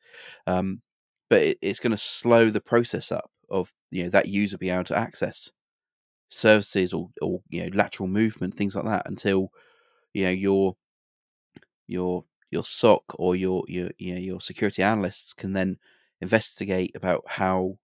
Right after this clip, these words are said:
you know, gives it, gives them more time basically to do that investigation and the impact and try and, you know, actually stop, stop the attack completely. So I think that's definitely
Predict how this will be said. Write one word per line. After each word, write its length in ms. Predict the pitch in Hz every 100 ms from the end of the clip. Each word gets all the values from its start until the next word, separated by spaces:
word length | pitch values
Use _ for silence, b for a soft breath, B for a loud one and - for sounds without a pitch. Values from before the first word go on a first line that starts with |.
| _
you 100 | 90
know, 60 | 90
gives 180 | 107
it, 160 | - -
gives 180 | 113 -
them 100 | 101
more 200 | 98 98
time 320 | - 107 95
basically 480 | 90 101 - - 87
to 280 | - 90 - b b b b
do 100 | -
that 140 | 98 73
investigation 720 | 101 95 - 101 98 - 92
and 180 | 92 90
the 120 | 92
impact 480 | 101 101 92 71 -
and 120 | 85
try 240 | - 98
and, 160 | 90 92 -
you 160 | 92
know, 60 | 87 - _
actually 360 | 98 - 90 90 _
stop, 380 | - - - - _ _ _ _ _ _ -
stop 240 | - -
the 80 | 90
attack 300 | - 95 -
completely. 540 | 87 101 113 - - _ _ _ _ _ _ _ _
So 120 | 110
I 40 |
think 160 | 117 123
that's 120 | -
definitely 640 | - 123 - 107 104 104